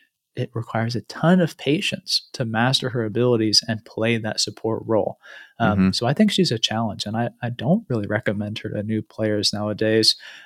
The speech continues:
Speaker 1: Um, but experienced players, if they have the patience and they're willing to support their team, yeah, Lifeline is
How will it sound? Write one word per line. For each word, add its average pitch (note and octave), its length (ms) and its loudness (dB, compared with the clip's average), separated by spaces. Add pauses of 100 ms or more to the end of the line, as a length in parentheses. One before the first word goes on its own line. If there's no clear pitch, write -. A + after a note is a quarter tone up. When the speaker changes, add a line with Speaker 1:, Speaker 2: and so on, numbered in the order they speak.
Speaker 1:
Um, G#2 400 -2 (300)
but A#2 320 2 (320)
experienced D#3+ 640 4
players, C#3+ 640 4 (160)
if C3+ 220 0
they C3+ 80 0
have C3 240 -2
the - 80 -8
patience F3 720 2
and B2 140 -2
they're A2 120 -2
willing B2 420 0
to A#2 120 -6
support - 640 -2
their B2+ 160 0
team, E3+ 460 0 (360)
yeah, A#2+ 140 2
Lifeline G#2+ 520 -4
is G2 220 -4